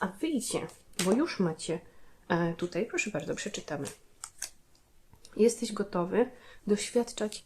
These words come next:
obfitości. Nie patrz na wcześniejsze jakby blokady na twojej drodze albo, mm, difficulties, czyli trudności.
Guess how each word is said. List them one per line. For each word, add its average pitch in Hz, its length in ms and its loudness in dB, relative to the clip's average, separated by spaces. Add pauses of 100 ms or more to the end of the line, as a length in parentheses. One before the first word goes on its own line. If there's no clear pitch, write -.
obfitości. - 880 -6
Nie 214 300 8
patrz - 380 0
na 185 100 0
wcześniejsze 185 920 0 (600)
jakby 180 240 0
blokady 185 480 2
na 208 120 6
twojej 185 320 -2
drodze 196 380 2 (100)
albo, 180 500 2 (340)
mm, 170 680 2 (200)
difficulties, 185 800 -4
czyli 175 380 -4 (1120)
trudności. - 760 -2